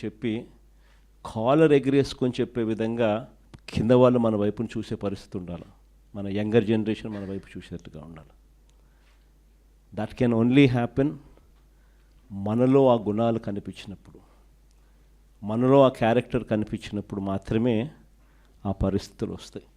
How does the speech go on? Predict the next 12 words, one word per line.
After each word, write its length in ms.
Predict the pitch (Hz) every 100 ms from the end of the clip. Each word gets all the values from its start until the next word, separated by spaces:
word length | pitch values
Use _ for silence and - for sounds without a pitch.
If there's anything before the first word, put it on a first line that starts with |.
| _ - 104
రాష్ట్రంలో 540 | 113 120 - 139 139
ఈరోజు 540 | 135 127 135 135 131 - - _ 113
ఏం 240 | 131 139
జరుగుతూ 500 | 131 127 120 127 117
ఉంది, 340 | 113 110 113
ఎలా 260 | 113 113 120
జరుగుతూ 480 | 117 113 104 117 107
ఉంది, 360 | 104 101 107 123 - _ _ _ _ -
పరిస్థితులు 500 | 101 110 - 127 107
ఏమిటి? 460 | 110 107 104 113 104 - -
గట్టిగా 380 | 120 - 131 139
విద్యార్థులు, 720 | 120 120 120 131 - 123 127